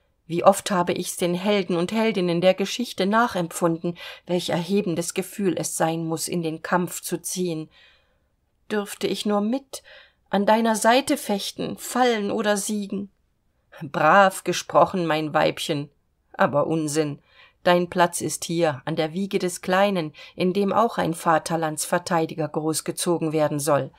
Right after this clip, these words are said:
Dein Platz ist an unserem häuslichen Herd,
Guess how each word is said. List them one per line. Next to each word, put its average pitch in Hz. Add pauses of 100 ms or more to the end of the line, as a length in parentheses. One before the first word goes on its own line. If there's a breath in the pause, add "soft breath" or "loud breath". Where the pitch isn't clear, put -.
(680 loud breath)
Dein 240
Platz -
ist -
an 185
unserem 175
häuslichen 170
Herd, -